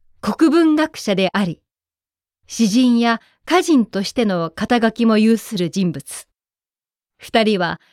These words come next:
東京音楽学校で共に教壇に立っていました。ちなみに、隅田川沿いにある浅草側の隅田公園内に、羽衣自身が書いた歌詞が石碑となっていますので、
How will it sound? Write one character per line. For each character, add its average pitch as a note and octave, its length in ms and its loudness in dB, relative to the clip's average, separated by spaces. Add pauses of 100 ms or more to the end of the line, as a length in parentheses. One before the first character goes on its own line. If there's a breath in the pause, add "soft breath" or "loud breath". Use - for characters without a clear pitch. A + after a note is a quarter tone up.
(360)
東 C4 240 2
京 A#3+ 360 2
音 C4+ 200 2
楽 C#4+ 260 0
学 C4+ 260 -2
校 F3 200 -4
で - 260 -10 (180)
共 A#3+ 240 2
に C4 160 2
教 C#4 220 2
壇 C#4+ 160 0
に C4+ 80 0
立 C4+ 120 -6
っ C4+ 40 -4
て - 180 -12
い F3 80 -4
ま F3 120 -6
し - 120 -12
た。 - 140 -16 (1500)
ち - 180 -2
な E4+ 140 2
み F4 140 2
に、 E4 280 -2 (640)
隅 B3+ 320 2
田 C4 120 2
川 C4 200 4
沿 B3+ 260 4
い - 20 2
に B3+ 120 2
あ B3 80 2
る G3 280 -4 (260)
浅 D#4+ 320 -4
草 - 260 -2
側 C#4+ 240 4
の C#4 120 2
隅 C#4 280 2
田 D#4+ 120 2
公 D#4+ 220 2
園 D#4+ 200 0
内 G#3+ 200 -2
に、 G#3 220 -4 (580)
羽 B3+ 180 0 (120)
衣 F#4+ 180 0
自 F#4+ 140 -2
身 D#4 220 -2
が G3 200 -2
書 A3+ 80 -2
い A#3 100 0
た F#3 120 -6
歌 A#3+ 180 -6
詞 G#3 180 -8
が E3 200 -6 (380)
石 - 160 -2
碑 C4+ 220 -8
と D4+ 140 0
な D4 100 2
っ D4 40 -8
て A#3 160 -4
い G#3 100 0
ま A#3 140 -2
す - 140 -8
の G#3 140 -4
で、 F#3 200 -8